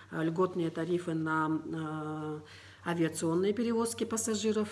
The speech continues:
э, между населёнными пунктами северными, которые утверждают, э, Министерство транспорта.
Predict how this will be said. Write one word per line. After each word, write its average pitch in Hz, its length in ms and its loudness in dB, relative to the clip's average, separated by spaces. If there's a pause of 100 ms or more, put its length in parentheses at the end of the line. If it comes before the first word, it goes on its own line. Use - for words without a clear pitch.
э, 185 220 2
между 185 520 2
населёнными 180 720 2
пунктами 175 460 2
северными, 170 640 2
которые 165 500 0
утверждают, 165 760 -2
э, 165 40 -2 (400)
Министерство 160 560 -2
транспорта. 160 640 -6